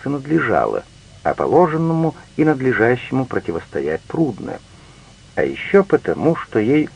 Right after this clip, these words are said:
очень нужно было. Кстати, у царевин и принцев из других историй это тоже, кажется, сплошь да рядом, главный мотив недуга. Ей непременно нужно было привлечь к себе внимание — взволновать окружающих и вызвать расспросы,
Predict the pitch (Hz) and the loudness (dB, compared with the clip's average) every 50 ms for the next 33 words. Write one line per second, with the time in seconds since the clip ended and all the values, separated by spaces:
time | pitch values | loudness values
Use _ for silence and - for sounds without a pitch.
0 | - - - 139 170 170 - - - 156 156 143 127 143 175 175 147 120 107 101 | -8 2 4 6 6 6 4 -2 -2 -2 0 2 4 4 4 4 2 0 -2 -4
1 | 90 76 62 69 58 53 50 - - - - - - - - - - - - - | -4 -4 -6 -8 -10 -8 -8 -8 -10 -10 -14 -20 -20 -20 -20 -20 -20 -20 -20 -20
2 | - - - - 104 98 90 - 95 92 - - 110 98 98 101 98 95 92 90 | -20 -8 2 4 4 4 4 2 0 -2 0 0 0 2 2 2 0 0 0 -2
3 | 87 - - 87 87 87 87 - - 117 - - - - - - - - - - | -2 -2 -4 -4 -4 -4 -4 -4 -4 -6 -6 -6 -12 -20 -20 -20 -20 -20 -12 -6
4 | 98 98 87 87 104 110 110 110 - - - - - - 117 127 135 143 139 147 | -4 -4 0 0 0 0 0 -4 -8 -10 -12 -14 -4 -2 2 4 4 4 4 2
5 | - - 175 143 95 - - 85 73 76 - - 85 - - - 104 98 90 80 | 4 4 4 4 2 2 0 -2 -2 -2 -4 -8 -10 -10 -8 -2 0 0 0 2
6 | 76 85 73 78 82 90 98 113 120 123 - 107 90 92 101 98 90 82 90 92 | 0 -2 0 0 0 0 -2 -4 -8 -8 -6 -4 0 2 2 2 2 0 -2 -2
7 | 92 92 92 - - 87 - - - - - - 110 135 143 160 160 - - - | -2 -4 -4 -6 -10 -10 -8 -10 -10 -8 -4 -2 -2 0 0 0 -2 -2 -8 -18
8 | - - - - - - - - - - - - - - 76 80 113 170 208 214 | -20 -20 -20 -20 -20 -20 -20 -20 -20 -20 -20 -8 -6 -4 -2 4 6 8 8 8
9 | 202 196 196 185 - 147 143 135 120 143 185 202 202 196 196 190 160 139 165 185 | 8 6 6 6 4 4 4 6 6 6 6 6 4 4 4 6 6 6 6 6
10 | 190 160 156 165 160 139 127 156 165 160 156 - - 135 135 117 107 120 156 156 | 4 2 0 -2 -2 0 0 2 2 2 2 0 0 -2 -2 -2 0 0 0 0
11 | - - - - - 135 131 110 123 139 131 117 117 127 131 123 110 101 95 76 | -2 -8 -20 -8 -6 -6 0 4 4 4 4 4 0 0 0 2 2 2 2 0
12 | 69 64 60 58 - 50 50 - - - - - - - - - - - - - | -2 -4 -8 -8 -8 -8 -8 -10 -14 -20 -20 -20 -20 -20 -20 -20 -20 -14 -12 -10
13 | - - 85 95 104 120 123 127 131 131 139 143 135 139 - - 123 120 101 104 | -10 -8 -4 0 2 4 4 6 4 4 4 4 2 2 0 2 2 2 4 4
14 | 120 123 127 123 120 - - 117 - - 120 107 92 107 127 123 113 113 117 113 | 4 4 4 2 2 -2 -6 -6 -2 0 0 2 4 4 4 4 2 0 -4 -4
15 | - - 110 113 113 - - - - - - 98 107 110 104 85 71 - - - | -2 0 0 2 0 0 -4 -12 -12 -6 -2 2 4 6 6 6 4 0 -6 -14
16 | - - | -12 -12